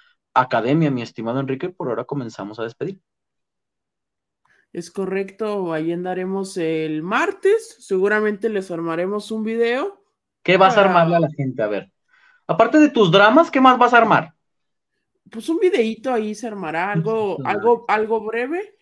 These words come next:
Speaker 2: y, pues, el, el martes, el martes es temprano eso, en la mañanita, entonces, eh, seguramente el martes por la noche estaremos armando y contando más a detalle en el programa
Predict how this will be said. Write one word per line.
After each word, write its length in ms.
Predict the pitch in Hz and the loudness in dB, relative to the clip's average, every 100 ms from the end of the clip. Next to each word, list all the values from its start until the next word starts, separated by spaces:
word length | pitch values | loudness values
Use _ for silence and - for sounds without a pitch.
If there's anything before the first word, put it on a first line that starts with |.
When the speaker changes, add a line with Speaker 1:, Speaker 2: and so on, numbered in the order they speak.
| _ _ | _ _
Speaker 2:
y, 480 | - 233 254 302 302 | -8 -4 -2 -2 -6
pues, 200 | 175 - | -20 -14
el, 200 | 165 156 156 160 135 _ - | -12 -12 -10 -12 -12 _ -10
el 280 | 160 151 | -8 -6
martes, 520 | 156 175 175 175 196 202 | -6 -4 -4 -4 -6 -4
el 120 | 180 | -4
martes 340 | 180 190 247 247 | -2 -2 -4 -8
es 120 | 240 | -8
temprano 600 | 233 208 196 190 175 151 | -8 -8 -4 -2 -2 -8
eso, 260 | 143 - _ _ _ | -12 -14 _ _ _
en 100 | 156 | -16
la 80 | |
mañanita, 600 | 147 147 160 160 165 165 - | -12 -10 -10 -8 -8 -10 -16
entonces, 800 | - 151 160 - 185 180 - _ _ _ _ | -16 -14 -12 -6 -6 -6 -12 _ _ _ _
eh, 280 | 165 156 156 | -10 -6 -6
seguramente 600 | 156 156 170 180 175 170 | -8 -8 -6 -6 -8 -8
el 80 | 185 | -8
martes 380 | 180 165 - - | -8 -10 -14 -18
por 200 | 202 202 | -14 -12
la 140 | 233 | -12
noche 480 | 233 196 196 - 202 | -12 -12 -14 -12 -10
estaremos 580 | 208 - 160 151 160 175 | -12 -14 -12 -10 -10 -8
armando 720 | 160 156 147 151 160 160 - | -8 -8 -8 -4 -2 -2 -6
y 120 | - 156 | -14 -10
contando 440 | 151 147 156 156 | -10 -8 -8 -8
más 280 | 160 156 156 | -8 -10 -8
a 60 | |
detalle 760 | 160 151 147 139 139 147 147 - | -4 -4 -6 -10 -8 -8 -10 -14
en 160 | 151 143 | -14 -12
el 140 | 139 | -12
programa 580 | - 156 196 262 254 - | -6 -4 -2 -2 -4 -6